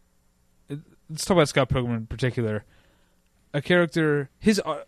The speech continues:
Scott Pilgrim's arc is going from being, uh, callow to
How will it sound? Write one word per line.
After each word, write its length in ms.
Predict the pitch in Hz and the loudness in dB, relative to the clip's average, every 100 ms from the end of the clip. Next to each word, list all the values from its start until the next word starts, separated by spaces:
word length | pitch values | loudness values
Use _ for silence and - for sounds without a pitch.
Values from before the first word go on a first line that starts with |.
| - | -6
Scott 260 | - 247 | 4 4
Pilgrim's 340 | 226 208 180 147 | 6 4 4 6
arc 340 | 156 147 - - | 6 6 2 -6
is 200 | 139 123 | -6 0
going 400 | 135 131 127 110 | 2 2 -2 -6
from 180 | 135 123 | -6 -2
being, 380 | 147 151 143 - - - - - | 0 0 -2 -8 -16 -20 -20 -10
uh, 260 | 139 127 123 123 _ _ _ _ _ - - _ - _ - | 0 2 2 -4 _ _ _ _ _ -20 -20 _ -20 _ 4
callow 540 | 156 135 120 107 98 _ _ _ _ _ - - | 6 8 6 0 -4 _ _ _ _ _ -20 -10
to 520 | - 120 113 117 | -2 0 2 0